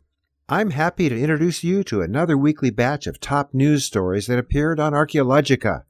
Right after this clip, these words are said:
Send us feedback on the Archaeology Channel Facebook page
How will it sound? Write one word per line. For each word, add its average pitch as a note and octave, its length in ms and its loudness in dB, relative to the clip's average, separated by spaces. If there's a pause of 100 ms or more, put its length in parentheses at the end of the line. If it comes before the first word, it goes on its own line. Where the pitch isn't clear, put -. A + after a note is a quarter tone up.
(420)
Send G3 300 0
us D3 160 2
feedback C#3+ 680 0
on B2 160 0
the C3 100 2
Archaeology C#3 480 -2
Channel C3+ 460 -2
Facebook F3+ 460 -4
page G#2 420 -6